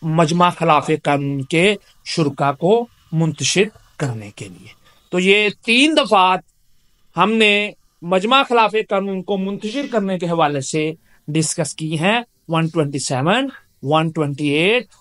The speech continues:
और वन ट्वेंटी नाइन सीआरपीसी। यानी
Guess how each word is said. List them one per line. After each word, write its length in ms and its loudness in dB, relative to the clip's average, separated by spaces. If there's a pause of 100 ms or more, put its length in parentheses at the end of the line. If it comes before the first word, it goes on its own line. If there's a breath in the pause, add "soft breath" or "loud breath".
(120)
और 120 0
वन 220 0
ट्वेंटी 360 -6
नाइन 440 -4 (200)
सीआरपीसी। 1000 -6 (400 soft breath)
यानी 500 0